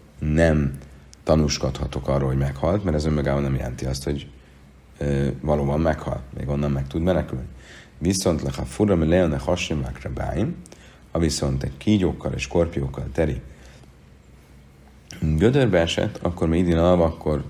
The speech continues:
tanúskodhatok felőle, hogy meghalt, mert onnan már nem lehet megmenekülni, ez biztos, hogy megcsípték. Ami Huda ben Széra, Ömer, Áflecha, Füröm, Léne, Hasim, Akrabáim, én mi alav,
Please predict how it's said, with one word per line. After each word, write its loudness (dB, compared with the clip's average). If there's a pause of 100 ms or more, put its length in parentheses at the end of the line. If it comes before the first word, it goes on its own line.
tanúskodhatok 2
felőle, 0 (320)
hogy -2
meghalt, 2
mert 0
onnan 4
már 2
nem 0
lehet -2
megmenekülni, -6
ez -4
biztos, -6
hogy -8
megcsípték. -8 (760)
Ami -2
Huda 6
ben 4
Széra, 4
Ömer, 4
Áflecha, 2
Füröm, 2
Léne, 2
Hasim, -2
Akrabáim, -2
én 6
mi 6
alav, -4